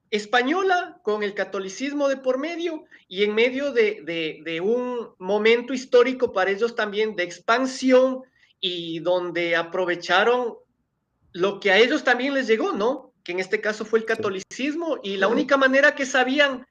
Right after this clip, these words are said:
Speaker 1: transmitirlo fue como lo trajeron acá, con todo el amor cristiano que siempre,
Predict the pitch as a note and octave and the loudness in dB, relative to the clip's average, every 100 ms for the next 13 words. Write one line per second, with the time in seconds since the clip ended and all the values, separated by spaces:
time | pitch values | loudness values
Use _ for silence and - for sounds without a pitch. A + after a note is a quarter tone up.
0 | _ _ _ _ _ B3+ C#4+ C4+ D4+ C#4+ | _ _ _ _ _ 6 6 6 2 0
1 | C4+ C#4+ D4 E4+ D4 A3 A3 G#3+ G3 F#3+ | 0 0 2 0 2 2 4 2 0 0
2 | D#3+ D#3+ E3+ E3 D3+ A3 G3+ - E3 E3+ | -2 0 0 0 0 0 -2 -4 -8 -6
3 | E3+ G#3+ A3+ G#3 F3 F#3+ A#3+ C4 C4 G3 | 0 4 4 4 2 4 4 4 2 -2
4 | E3+ F#3 G3+ A3 A3 E3 - F#3 G3 G3 | -2 0 0 0 -4 -8 -6 -4 -4 -2
5 | F#3 E3 D3 C3+ B2+ B2+ | 0 2 0 -4 -10 -18